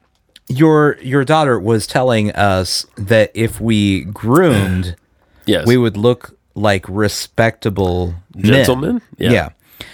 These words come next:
Speaker 1: And said that, uh, y-, you would look, uh, was not dapper.
Speaker 2: Uh, not dandy.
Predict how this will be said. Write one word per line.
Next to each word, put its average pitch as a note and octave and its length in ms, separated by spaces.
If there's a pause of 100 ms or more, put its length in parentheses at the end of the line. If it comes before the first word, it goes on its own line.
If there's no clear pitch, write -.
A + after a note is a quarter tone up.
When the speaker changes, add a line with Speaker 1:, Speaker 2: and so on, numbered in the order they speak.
(280)
Speaker 1:
And A#2 500 (500)
said B2+ 380
that, G#2+ 240 (100)
uh, G2+ 300
y-, G2+ 140 (280)
you A#2 300
would B2 220
look, A2 540 (400)
uh, G2+ 360
was G#2 280 (540)
not A#2+ 280
dapper. F2+ 640 (520)
Speaker 2:
Uh, F2+ 360 (640)
not G2 240
dandy. F2 580